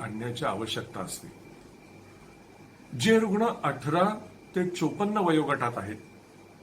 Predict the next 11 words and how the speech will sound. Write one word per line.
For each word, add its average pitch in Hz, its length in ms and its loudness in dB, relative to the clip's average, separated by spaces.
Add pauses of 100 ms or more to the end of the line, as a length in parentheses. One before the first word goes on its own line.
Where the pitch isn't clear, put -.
(600)
आणि 190 220 6
ज्यांच्या 180 600 2 (880)
ऑक्सिजनचं 180 640 2
प्रमाण 127 360 0 (460)
चौऱ्याण्णवच्या 180 680 2
आसपास 170 500 0
आहे, 98 180 -10 (800)
अशा 185 240 4
रुग्णांना 143 500 2 (300)
तुम्ही 156 180 -2 (100)
तातडीनं 139 560 0